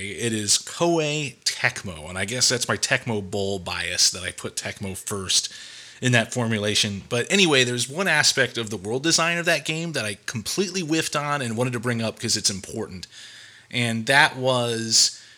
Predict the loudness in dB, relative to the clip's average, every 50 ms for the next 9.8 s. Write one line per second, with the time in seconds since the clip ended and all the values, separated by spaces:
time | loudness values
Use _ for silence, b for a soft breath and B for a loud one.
0 | B B B B -4 -2 2 4 6 6 6 6 4 2 0 2 2 4 2 2
1 | 0 -4 -6 -4 -2 -2 -2 0 2 2 2 2 2 -2 -6 -12 -6 -4 -4 -2
2 | -2 -4 -4 -4 -4 -6 -6 -4 2 4 6 6 6 6 6 8 8 6 6 6
3 | 4 4 2 2 -2 -4 -4 -4 -4 -4 0 2 2 2 2 0 -2 -4 -4 -4
4 | -4 -2 -2 -2 -2 -2 -2 -4 -6 -6 -2 2 4 4 4 2 -2 -10 -10 -10
5 | -8 -4 0 2 2 2 2 -2 -4 -6 -6 -6 -4 -4 -4 -4 -4 -4 -6 -10
6 | -6 0 2 2 2 2 0 -6 -10 B B B B B B B B 2 4 4
7 | 4 2 0 0 2 4 4 2 0 B B B B B B B B _ -10 -4
8 | 0 4 6 6 6 6 6 4 2 0 2 4 4 4 4 2 0 0 -2 -4
9 | -4 -4 -4 -4 -4 -6 -6 -6 -6 -4 -2 -2 -2 -4 -4 -8